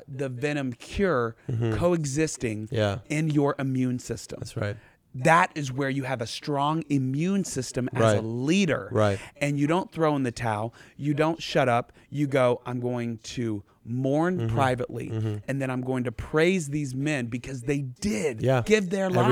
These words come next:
Speaker 1: lives."
Speaker 2: they wanted, needed to do. Yeah, they did it.
Speaker 1: They did it.
Speaker 2: Right.
Speaker 1: And so,
Speaker 2: Yeah.
Speaker 1: anyways,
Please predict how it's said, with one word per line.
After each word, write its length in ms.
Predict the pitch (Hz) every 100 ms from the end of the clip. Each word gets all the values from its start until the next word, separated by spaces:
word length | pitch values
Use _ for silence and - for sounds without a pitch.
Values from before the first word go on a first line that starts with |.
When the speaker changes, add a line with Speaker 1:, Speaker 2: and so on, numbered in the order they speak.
| 127 123
Speaker 1:
lives." 40 | 117
Speaker 2:
they 60 |
wanted, 420 | 104 104 104 101 -
needed 340 | - 104 104 101
to 80 | 101
do. 120 | 98 98
Yeah, 140 | 98 101
they 100 | 101
did 140 | 98 104
it. 100 | -
Speaker 1:
They 260 | 151 165 170
did 360 | 139 214 254 247
it. 160 | 139
Speaker 2:
Right. 280 | - 107 98 - _ _ _ _ _
Speaker 1:
And 260 | 180 175 165
so, 440 | 190 175 156 151
Speaker 2:
Yeah. 100 | -
Speaker 1:
anyways, 440 | 196 185 135 120